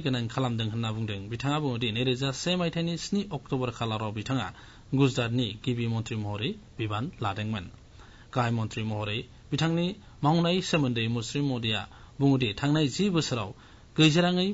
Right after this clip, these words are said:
फोजोबनाय रांखान्थि जौगाहोनाय, स्टार्टआप थासारि जोनथोर, आइजो गावसुंथा गोहोखौ लाफाना हादोरा मोगा मोगि जानांनाय गुबुन गुबुन जेंनाखौ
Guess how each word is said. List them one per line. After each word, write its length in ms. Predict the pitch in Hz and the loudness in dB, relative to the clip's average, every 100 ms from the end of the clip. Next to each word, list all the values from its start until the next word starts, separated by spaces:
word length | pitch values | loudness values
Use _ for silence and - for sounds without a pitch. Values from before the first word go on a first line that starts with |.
| 202 | 0
फोजोबनाय 500 | 143 123 131 127 147 240 - | 0 0 0 0 0 -2 0
रांखान्थि 460 | 143 151 156 143 170 151 | 4 4 4 2 2 2
जौगाहोनाय, 520 | 135 123 113 107 113 - - - - | 2 2 0 0 -2 -4 -12 -20 -12
स्टार्टआप 440 | - 147 135 135 131 - | 0 2 4 2 0 -4
थासारि 380 | 135 - 143 147 | -4 0 0 0
जोनथोर, 360 | 143 117 120 110 - - - - - - - - | 0 -2 -4 -6 -6 -12 -20 -20 -20 -20 -20 -4
आइजो 240 | 147 151 185 | 4 6 6
गावसुंथा 440 | 170 151 143 127 147 143 | 4 2 0 0 0 0
गोहोखौ 360 | 131 120 113 127 113 | 0 -2 -2 -2 0
लाफाना 360 | 120 127 156 104 - - - - - - | 0 2 0 0 -8 -18 -20 -20 -20 -4
हादोरा 300 | - 139 156 160 | 4 6 6 6
मोगा 200 | 135 131 | 4 4
मोगि 180 | 135 135 | 4 2
जानांनाय 300 | 127 120 117 | 0 0 0
गुबुन 260 | 113 131 185 185 | 0 0 0 2
गुबुन 220 | 185 156 110 | 2 0 -2
जेंनाखौ 400 | 117 117 113 | -2 -2 -2